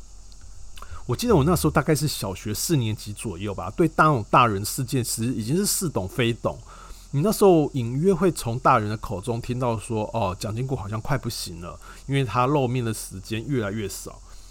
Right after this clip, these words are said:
甚至国庆日的时候呢，我们家还会聚集在电视前面看那个蒋经国的演说。然后演说结束的时候呢，我爸妈就会跟邻居开始窃窃私语说，“哇，这个蒋总统看起来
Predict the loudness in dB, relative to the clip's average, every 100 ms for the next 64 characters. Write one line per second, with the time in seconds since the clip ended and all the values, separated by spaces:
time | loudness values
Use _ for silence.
0 | -4 2 4 4 4 4 4 4 4 0
1 | -2 -4 -2 -2 -2 -4 -4 -2 -2 0
2 | 0 -2 0 -2 -2 -8 -6 -2 -2 0
3 | -2 -2 -6 -6 -6 -6 -6 -8 -14 -18
4 | -2 0 0 -2 -2 -4 -4 -8 -4 -4
5 | -2 -4 -6 -10 -10 -10 -8 -10 -12 -16
6 | -20 -16 -4 2 4 4 2 0 2 -2
7 | 0 0 0 -2 -6 -6 -6 0 2 2
8 | 0 -2 -2 -2 -4 -6 -8 -6 -6 -8
9 | -8 -4 -2 -2 -4 -6 -6 -6 -6 -6
10 | -4 -6 -6 -4 -4 -6 -6 -4 -2 0
11 | 0 0 -8